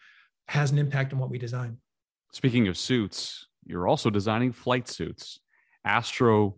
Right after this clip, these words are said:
Speaker 2: Tourism flight suits with this little company called Virgin Galactic.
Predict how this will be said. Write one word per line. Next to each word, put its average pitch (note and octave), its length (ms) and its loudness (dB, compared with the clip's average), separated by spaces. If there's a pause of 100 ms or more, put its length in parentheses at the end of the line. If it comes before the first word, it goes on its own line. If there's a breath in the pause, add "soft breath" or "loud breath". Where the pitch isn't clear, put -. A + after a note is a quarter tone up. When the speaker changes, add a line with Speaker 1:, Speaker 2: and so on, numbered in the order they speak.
Speaker 2:
Tourism F#2 540 6
flight G2+ 280 2
suits - 560 -4
with F#2+ 200 0
this G2+ 180 0
little A#2+ 240 4
company G#2+ 400 0
called F2 340 -2
Virgin G#2 380 2
Galactic. F2 640 -4